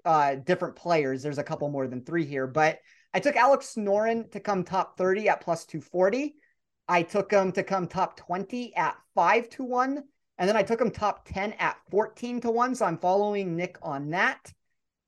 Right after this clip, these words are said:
I bet Tyrrell Hatton to come top twenty at plus one ninety. I think there's just a boost in this number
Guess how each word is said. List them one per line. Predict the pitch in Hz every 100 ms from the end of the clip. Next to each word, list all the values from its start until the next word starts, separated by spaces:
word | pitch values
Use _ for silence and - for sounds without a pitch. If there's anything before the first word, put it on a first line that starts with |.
| 190
I | 247
bet | 339 330
Tyrrell | 294 277 214
Hatton | 180 - 247
to | 226
come | 220 202
top | - 202 -
twenty | - - 196 220 220
at | 185 160 -
plus | 196 190 -
one | 175 160 151
ninety. | 170 208 226 254 240 - _ _ _ _ _ _ _
I | 240
think | 277 311
there's | 311 220
just | 285 285
a |
boost | 190 127 185 190 -
in | 220
this | 196 -
number | 160 156 170 190 190